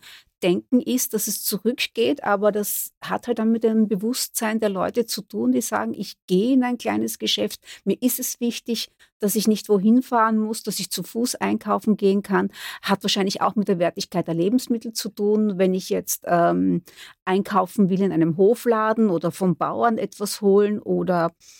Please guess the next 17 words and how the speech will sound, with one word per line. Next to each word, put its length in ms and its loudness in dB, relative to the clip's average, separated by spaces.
ich 180 -10
lasse 240 -2
mir 100 0
wieder 220 0
was 280 -6
anmessen 580 2
von 120 -2
einem 220 2
Schneider. 580 2
Also 200 -4
da 120 2
müsste 320 2
einfach 320 -8
ein, 300 0
ein 220 -2
Umdenken 640 2
passieren. 760 2